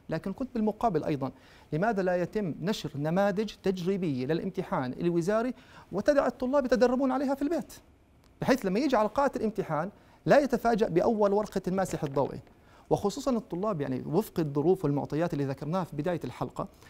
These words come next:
بتساهم بزيادة التوتر. فهو داخل الآن على مشهد قد يكون يتعامل مع الماسح الضوئي، مش قد يكون، أكيد يتعامل مع الماسح الضوئي لأول مرة، علمًا أن النظام سنوي، فهو لم يتقدم لامتحانات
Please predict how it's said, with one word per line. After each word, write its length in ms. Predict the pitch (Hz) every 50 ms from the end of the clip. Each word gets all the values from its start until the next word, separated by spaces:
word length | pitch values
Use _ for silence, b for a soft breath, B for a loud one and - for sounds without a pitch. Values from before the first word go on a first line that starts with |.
| B B B B B
بتساهم 640 | 143 135 165 160 - - - - 240 285 262 254 254 214
بزيادة 320 | 196 156 175 220 208 - -
التوتر. 460 | 165 - 156 135 127 123 - - - - _ b b b b b b
فهو 300 | b - 170 165 269 302
داخل 300 | 247 240 277 - - 226
الآن 200 | 233 226 247 247
على 160 | 214 185 190 208
مشهد 340 | 247 240 - - 220 208
قد 200 | - - 240 202
يكون 340 | 196 208 196 - 226 233 220
يتعامل 400 | 196 - 175 170 202 196 175 160
مع 120 | 165 151 143
الماسح 340 | 165 196 208 202 - -
الضوئي، 260 | 175 160 196 208 220 233
مش 100 | 247 -
قد 160 | - 226 240
يكون، 260 | 233 - 247 175 -
أكيد 280 | 233 - 233 240 175 -
يتعامل 300 | - - 185 208 196 185
مع 80 | 180
الماسح 260 | 185 208 208 - 175
الضوئي 240 | 170 175 226 226 185
لأول 300 | 165 - - 240 240 233
مرة، 200 | 233 226 - -
علمًا 280 | - - 190 196 190 -
أن 100 | 175 180
النظام 280 | 185 190 185 214 220
سنوي، 320 | 190 - 233 220 202 147 135
فهو 180 | - 160 160
لم 140 | 180 202 214
يتقدم 360 | 220 220 208 - 220 196 220 214
لامتحانات 400 | 202 175 - 170 208 208 202